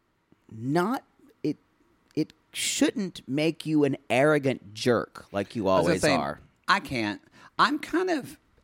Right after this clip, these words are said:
Speaker 2: uh, this is becoming a trend now, and re-, I think reality stars, and this is a, I'm gonna fault
Speaker 1: No,
Speaker 2: this
Speaker 1: the,
Speaker 2: for producers
Speaker 1: the chef,
Speaker 2: too.
Speaker 1: the asshole chef trend has been around for about
Speaker 2: No,
Speaker 1: fifteen
Speaker 2: no, no. I'm gonna
Speaker 1: years.
Speaker 2: say something, um, but I think it's part of production.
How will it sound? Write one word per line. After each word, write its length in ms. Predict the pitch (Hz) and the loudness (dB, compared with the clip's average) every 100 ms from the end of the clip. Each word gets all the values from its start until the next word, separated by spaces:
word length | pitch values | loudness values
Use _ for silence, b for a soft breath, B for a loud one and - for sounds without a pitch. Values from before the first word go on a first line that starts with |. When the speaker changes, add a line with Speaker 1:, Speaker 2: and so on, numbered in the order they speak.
| - | -4
Speaker 2:
uh, 60 | |
this 220 | 277 - 339 | -2 -2 -4
is 140 | 302 | -8
becoming 400 | - - - 466 | -8 -10 -8 -2
a 40 | 359 | -2
trend 460 | - - 120 117 | -4 -2 0 2
now, 440 | 113 82 73 64 - B B B - | 0 0 -2 -6 -10 B B B -2
and 180 | 123 120 | 0 0
re-, 80 | - | 0
I 80 | 127 | -2
think 360 | - 202 208 - | -2 -6 -6 -8
reality 680 | 117 117 113 110 110 123 127 | -10 -4 0 2 2 0 -4
stars, 680 | - 135 117 113 113 - - - | -4 2 4 4 2 -2 -10 -4
and 160 | 117 | 0
this 140 | 147 180 | 0 -2
is 140 | 185 | -6
a, 80 | 202 _ - - | -6 _ -20 -4
I'm 120 | 147 202 | -2 0
gonna 220 | 220 202 - | -4 -6 0
fault 100 | 139 | 4
Speaker 1:
No, 140 | 139 123 | 4 4
Speaker 2:
this 160 | 110 | 0
Speaker 1:
the, 100 | 123 | 0
Speaker 2:
for 40 | 139 | 0
producers 480 | - 113 147 139 | 0 2 4 4
Speaker 1:
the 60 | - 175 | 4 6
chef, 160 | 180 | 6
Speaker 2:
too. 280 | 127 117 135 | 6 2 2
Speaker 1:
the 100 | 139 | 4
asshole 380 | 151 202 - 139 | 4 4 4 2
chef 340 | - 139 139 | 4 2 2
trend 320 | - 123 107 | 0 2 2
has 220 | 101 110 101 | 0 -4 0
been 140 | 104 | 2
around 400 | 98 107 107 98 | 4 4 2 0
for 100 | 107 | 0
about 260 | 87 104 - | 2 2 2
Speaker 2:
No, 100 | - | 2
Speaker 1:
fifteen 120 | 175 | 4
Speaker 2:
no, 80 | 151 | 2
no. 60 | |
I'm 80 | 127 | 2
gonna 180 | 92 165 | 2 2
Speaker 1:
years. 120 | 143 | 2
Speaker 2:
say 120 | 147 | 0
something, 500 | 147 - 110 - 60 - b b b - | 0 -2 -6 -6 -12 -14 b b b -2
um, 540 | 143 135 110 98 82 - _ _ - | 0 2 0 -2 -6 -10 _ _ -18
but 500 | 135 113 160 151 131 _ _ _ _ _ _ _ _ _ _ _ _ _ - - _ - | -10 2 4 4 2 _ _ _ _ _ _ _ _ _ _ _ _ _ -20 -20 _ -2
I 80 | 139 | 0
think 200 | 147 190 | 0 -2
it's 100 | 220 | -4
part 180 | - 196 | 2 2
of 80 | 190 | 4
production. 720 | 151 120 107 110 - 175 | -2 0 0 0 -2 -2